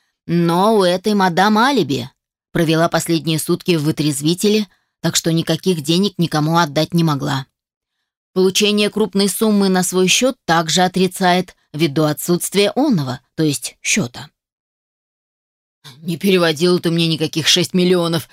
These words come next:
дура набитая!» гогочет тетка и тычет в меня пальцем. Чувствую, как по щекам текут слезы. Разворачиваюсь и просто ухожу оттуда, потому что бесполезно им что-то доказывать.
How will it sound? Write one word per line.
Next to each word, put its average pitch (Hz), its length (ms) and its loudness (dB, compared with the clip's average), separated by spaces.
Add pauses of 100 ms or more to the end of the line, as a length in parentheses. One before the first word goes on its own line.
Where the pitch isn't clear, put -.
(140)
дура 185 400 2
набитая!» 156 640 -4 (480)
гогочет 170 560 -2
тетка 247 460 -4 (380)
и 156 100 -2
тычет 214 400 -2
в - 60 -16
меня 160 300 -2
пальцем. 135 560 -10 (760)
Чувствую, 208 440 0
как 208 260 -4 (220)
по 185 100 -2
щекам 220 380 0
текут 202 320 -4
слезы. 170 560 -2 (720)
Разворачиваюсь 220 800 0 (260)
и 196 80 -2
просто 226 360 0
ухожу 208 460 0
оттуда, 208 360 -2
потому 208 280 -2
что 202 160 -2
бесполезно 202 680 0
им 185 120 -2
что-то 220 300 -4
доказывать. 202 800 -4